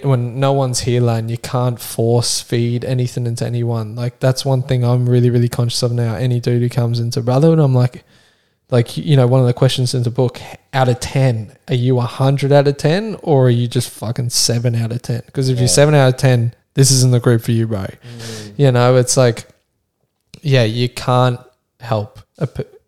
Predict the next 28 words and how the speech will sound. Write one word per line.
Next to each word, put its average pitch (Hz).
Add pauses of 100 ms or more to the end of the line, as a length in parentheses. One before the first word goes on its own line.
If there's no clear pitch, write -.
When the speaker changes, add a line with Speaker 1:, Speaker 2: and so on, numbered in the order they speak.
(120)
Speaker 1:
person 113
who 117
doesn't 110
wanna 107
help 139
themselves. -
Speaker 2:
That's 110
it. 104
You 104
can 107
Speaker 1:
You 120
Speaker 2:
just, 113
Speaker 1:
know? 123 (240)
Speaker 2:
you 120
can 113
show 139
'em 131
what 120 (240)
the 120
resources 120
are, 139
Speaker 1:
Yeah. 147
Speaker 2:
and 117
that 110
decision's 110
up 101
to -
them. 104